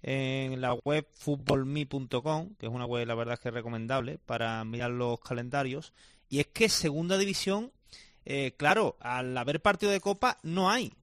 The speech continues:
para durante las, el fin de semana que viene, es decir, que no tienen el compromiso de hacer una selección de futbolistas de poner a lo menos habituales, ¿eh?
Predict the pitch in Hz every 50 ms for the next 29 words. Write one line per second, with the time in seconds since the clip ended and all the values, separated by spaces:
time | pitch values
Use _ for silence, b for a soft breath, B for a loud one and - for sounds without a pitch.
0 | _ _ _ - 151 156 170 180 185 190 196 202 196 196 190 185 170 175 175 175
1 | 175 170 156 - 175 160 160 156 - - - - 143 147 139 - 165 156 175 160
2 | - 190 180 180 175 165 147 165 180 190 160 131 - - 165 165 170 175 - -
3 | 143 110 90 92 b b b b b b b b b b _ - - 160 156 156
4 | 170 185 - - 233 233 240 240 240 220 196 - - 226 220 208 170 - 214 208
5 | 190 208 220 - - - 220 202 208 185 - - 208 202 202 196 - - - 180
6 | 190 202 202 - - 202 202 190 185 - - 208 202 196 202 185 - - 202 165
7 | 156 185 185 196 196 - - 180 175 190 185 - 185 180 185 185 185 - 175 185
8 | 180 180 170 185 185 185 165 151 165 160 147 - - 185 240 277 226 131 110 131
9 | 175 214